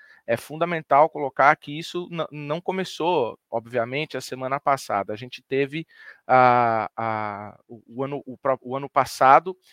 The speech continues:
ah, uma crise importante, o ex-presidente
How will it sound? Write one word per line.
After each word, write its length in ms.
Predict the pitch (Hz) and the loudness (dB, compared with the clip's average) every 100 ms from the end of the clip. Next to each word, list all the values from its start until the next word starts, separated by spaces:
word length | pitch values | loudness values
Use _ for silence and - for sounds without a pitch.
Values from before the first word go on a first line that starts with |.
| - _ _ - | -20 _ _ -6
ah, 760 | 127 123 117 117 110 107 107 104 | -4 -2 -4 -6 -10 -12 -18 -12
uma 140 | 120 | -12
crise 400 | - 147 151 131 | -6 -4 -4 -6
importante, 720 | 131 - 123 - 139 185 185 135 | -12 -8 -6 -2 -2 -2 -4 -6
o 40 | |
ex-presidente 1300 | 135 - 135 123 120 131 123 - 120 110 87 80 82 | -8 -6 -8 -6 -6 -6 -8 -14 -14 -14 -14 -16 -18